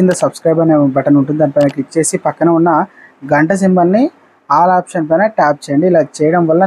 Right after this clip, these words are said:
నేను చెప్పే ప్రతి వీడియో కూడా మీరు మిస్ కాకుండా మీ ఫోన్ ద్వారా నోటిఫికేషన్ రూపంలో తెలుసుకుంటారండి. ఇక లేట్ చేయకుండా వీళ్ళకైతే వెళ్ళి-, వెళ్ళినట్టయితే మన యొక్క తెలంగాణ రాష్ట్ర వ్యాప్తంగా ఆసరా పెన్షన్ లబ్ధిదారులకు సీఎం కేసీఆర్ గారు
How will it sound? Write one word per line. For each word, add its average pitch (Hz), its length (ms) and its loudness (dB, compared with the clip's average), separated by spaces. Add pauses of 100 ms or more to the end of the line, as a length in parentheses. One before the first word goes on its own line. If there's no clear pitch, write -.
నేను 165 260 0
చెప్పే 160 300 0 (500)
ప్రతి 190 240 -2 (140)
వీడియో 165 260 2
కూడా 180 220 2
మీరు 151 180 0
మిస్ - 240 -6
కాకుండా 151 380 2 (480)
మీ 160 140 2
ఫోన్ 180 260 2
ద్వారా 170 240 2
నోటిఫికేషన్ 156 480 -4
రూపంలో 151 320 -2
తెలుసుకుంటారండి. 127 680 -2
ఇక 185 180 -2
లేట్ 151 180 0
చేయకుండా 151 300 0
వీళ్ళకైతే 143 420 -2
వెళ్ళి-, 139 300 2
వెళ్ళినట్టయితే 147 560 0 (600)
మన 156 160 2
యొక్క 151 160 0 (100)
తెలంగాణ 151 300 2 (100)
రాష్ట్ర 139 300 -4
వ్యాప్తంగా 139 480 0 (420)
ఆసరా 156 320 -2
పెన్షన్ 143 320 0
లబ్ధిదారులకు 139 580 -2 (520)
సీఎం 185 360 2
కేసీఆర్ 139 540 0
గారు 139 240 0